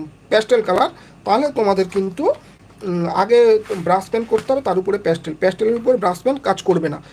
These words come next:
তো আমি কিছু জায়গায় আমি ব্রাশ পেন ইউজ করছি যাতে সহজে হয় তোমাদের। তোমরা চাইলে ব্রাশ পেন এরকম বড় ইউজ করতে পারো, বড় যদি না থাকে তোমাদের কাছে, তোমরা চাইলে এরকম ছোট একটা পাওয়া যায়, তোমরা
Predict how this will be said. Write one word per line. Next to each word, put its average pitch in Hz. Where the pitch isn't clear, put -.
তো -
আমি 262
কিছু 254
জায়গায় 254
আমি 185
ব্রাশ 175
পেন 196
ইউজ 190
করছি 214
যাতে 170
সহজে 185
হয় 294
তোমাদের। 170
তোমরা 202
চাইলে 214
ব্রাশ 175
পেন 311
এরকম 196
বড় 185
ইউজ 226
করতে 233
পারো, 277
বড় 175
যদি 190
না 170
থাকে 185
তোমাদের 170
কাছে, 185
তোমরা 170
চাইলে 170
এরকম 175
ছোট 170
একটা 180
পাওয়া 170
যায়, 427
তোমরা 180